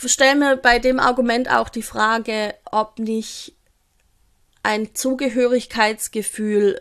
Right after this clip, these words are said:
davor schon hätte spürbar sein müssen, damit es dann, oder vor-, hätte vorhanden sein müssen, damit es dann noch mal so richtig zur Geltung kommt und noch mal so richtig spürbar wird, damit es wirklich richtig schön ist.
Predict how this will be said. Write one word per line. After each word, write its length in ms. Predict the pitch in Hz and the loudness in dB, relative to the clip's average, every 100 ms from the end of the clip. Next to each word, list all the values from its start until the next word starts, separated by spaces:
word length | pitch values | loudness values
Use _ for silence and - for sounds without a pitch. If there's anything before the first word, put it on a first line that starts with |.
| - | -8
davor 720 | - 180 180 - - 226 262 | 0 2 2 -6 -2 4 4
schon 280 | 285 285 269 | 4 -2 -2
hätte 260 | 269 254 262 | -4 -4 -6
spürbar 580 | - 247 254 262 247 247 | -6 0 2 4 2 2
sein 500 | - 233 240 247 247 | 2 0 2 0 0
müssen, 600 | 277 - - 285 294 294 - - - _ - | -2 -4 -4 -2 -2 -4 -20 -20 -20 _ 0
damit 380 | 226 233 226 | 0 2 -2
es 220 | 214 - _ | -4 -6 _
dann, 400 | 226 214 226 262 - | 0 0 2 -2 -4
oder 260 | 208 196 - | -2 -2 -4
vor-, 260 | - 202 | -14 -10
hätte 220 | 202 202 202 | -6 -6 -6
vorhanden 400 | 190 220 262 269 | -4 -4 -4 -4
sein 200 | 254 240 | -2 -2
müssen, 220 | 247 240 | -2 -2
damit 280 | 220 214 208 | -2 -2 -4
es 120 | - | 0
dann 220 | 202 226 | 2 2
noch 160 | 233 - | 0 -2
mal 160 | 202 | -4
so 140 | - 190 | -4 -8
richtig 540 | - 262 - 247 - | 2 2 2 -8 -6
zur 140 | - | -4
Geltung 400 | 190 190 208 233 | -2 0 -2 -4
kommt 300 | 214 208 196 | -4 -4 -4
und 80 | 185 | -4
noch 160 | 190 185 | -6 -6
mal 160 | 190 | -8
so 100 | 185 | -8
richtig 360 | 185 214 - 214 | -6 -6 -6 -10
spürbar 420 | - 220 208 202 | -4 -4 0 -2
wird, 120 | 202 | -2
damit 240 | 190 190 180 | -4 -6 -8
es 140 | 185 | -6
wirklich 320 | 190 185 185 | -4 -4 -6
richtig 320 | 190 180 - - | -8 -10 -10 -4
schön 260 | 208 175 | -2 -2
ist. 280 | 139 - - | -4 -12 -14